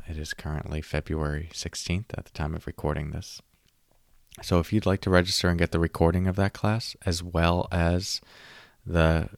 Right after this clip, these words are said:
customized fifteen-minute meditation that you can use during setbacks or perceived failure, so that that moment doesn't have to become a block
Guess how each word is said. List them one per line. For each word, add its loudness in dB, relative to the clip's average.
customized 0
fifteen-minute 0
meditation 0
that 0
you 0
can 0
use 2
during 2
setbacks -4
or -4
perceived -2
failure, 0
so 0
that 0
that -2
moment 2
doesn't 0
have 0
to -2
become -2
a 0
block -2